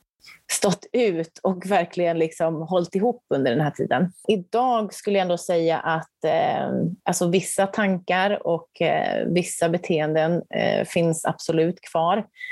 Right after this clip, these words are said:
Men, eh, absolut inte till, eh, alltså på den nivån som det var då. Eh, men idag mår jag bra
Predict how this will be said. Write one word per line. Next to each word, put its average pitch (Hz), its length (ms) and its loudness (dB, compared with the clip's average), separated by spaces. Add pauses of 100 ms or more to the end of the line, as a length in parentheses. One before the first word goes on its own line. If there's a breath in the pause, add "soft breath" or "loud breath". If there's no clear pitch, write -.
(180 loud breath)
Men, 175 460 2
eh, 160 380 2 (880)
absolut 180 600 0
inte 160 360 0
till, 151 340 2 (600)
eh, 50 600 0
alltså 165 220 2
på - 160 -4
den 160 200 2
nivån 160 480 0
som 151 300 -2
det 156 80 0
var 151 220 0
då. 160 340 0 (460)
Eh, 131 360 0
men 180 180 0
idag 185 340 2
mår 170 140 -2
jag 165 180 0
bra 240 540 0